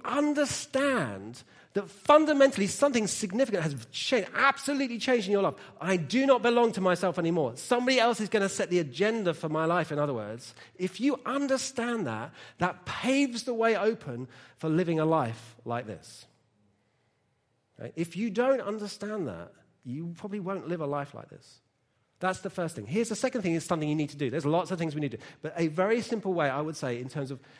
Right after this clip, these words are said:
stepping out and living a life of doing this kind of stuff generally. The fir-, the second thing is this.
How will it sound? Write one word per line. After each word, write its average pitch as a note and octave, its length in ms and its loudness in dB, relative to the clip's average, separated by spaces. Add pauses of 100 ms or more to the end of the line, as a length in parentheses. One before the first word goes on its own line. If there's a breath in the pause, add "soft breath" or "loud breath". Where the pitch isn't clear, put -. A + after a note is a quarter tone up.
stepping G#3+ 520 0
out D3 300 0
and C#3 240 0
living F#3+ 220 2
a G3 60 2
life C3 380 0 (140)
of B2+ 180 -8 (120)
doing F3+ 320 2
this E3 180 0
kind D3+ 240 -4
of D3 80 -4
stuff C3+ 240 -8
generally. C3 320 -6
The A2 100 -10
fir-, A3+ 220 -8
the D#3 80 -18
second A3+ 280 -10
thing B2+ 80 -8
is A#2+ 100 -6
this. B2+ 220 -6